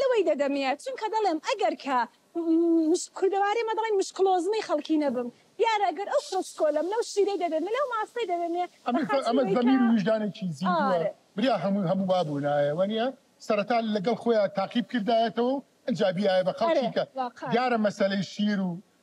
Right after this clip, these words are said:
Speaker 2: ئێ، شیر و شیرەمەنی خۆی بۆ خۆی زۆر حەساسە.
Speaker 1: بیا
Speaker 2: هەر
Speaker 1: حەس.
Speaker 2: ئەوانەی میکرۆبێکی تێ کە ئیتر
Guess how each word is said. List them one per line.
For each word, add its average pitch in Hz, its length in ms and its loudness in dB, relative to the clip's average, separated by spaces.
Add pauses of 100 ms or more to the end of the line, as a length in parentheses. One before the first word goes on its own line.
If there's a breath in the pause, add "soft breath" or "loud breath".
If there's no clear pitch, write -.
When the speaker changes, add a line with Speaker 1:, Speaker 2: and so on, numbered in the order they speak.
(280)
Speaker 2:
ئێ، 196 100 4 (800)
شیر 233 200 2
و 202 120 0
شیرەمەنی 185 640 0 (500)
خۆی 220 200 2
بۆ 202 160 2
خۆی 208 220 0
زۆر 190 220 0
حەساسە. 175 580 -2 (300)
Speaker 1:
بیا 359 180 4
Speaker 2:
هەر 254 100 -2
Speaker 1:
حەس. - 100 -8
Speaker 2:
ئەوانەی 196 460 0
میکرۆبێکی 226 580 0
تێ 226 180 0
کە 220 80 -4 (180)
ئیتر 208 260 -2